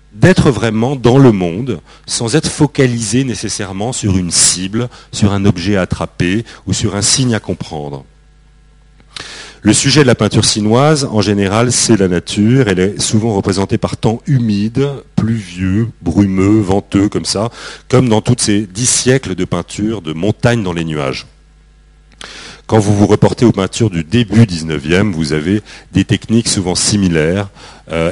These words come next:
et un esprit, en tout cas, euh, tout à fait dans la continuité avec cette, euh, ce, ce,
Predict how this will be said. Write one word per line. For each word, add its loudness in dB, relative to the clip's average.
et 2
un 2
esprit, 0
en 0
tout -6
cas, 0
euh, -14
tout 0
à 2
fait -8
dans 2
la -2
continuité -4
avec -8
cette, -12
euh, -8
ce, -10
ce, -6